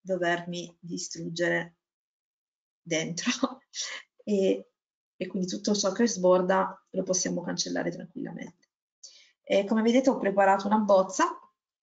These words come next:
che ho delineato un pochino di più per non perdermi i dettagli principali. E, mm, adesso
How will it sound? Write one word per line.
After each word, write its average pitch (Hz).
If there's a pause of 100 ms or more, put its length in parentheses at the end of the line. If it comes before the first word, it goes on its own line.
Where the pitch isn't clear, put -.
(1000)
che 208
ho 202
delineato 196
un 185
pochino 202
di 202
più 214 (320)
per 190
non 190
perdermi 185
i -
dettagli 190
principali. 185 (1160)
E, 208
mm, 196
adesso 254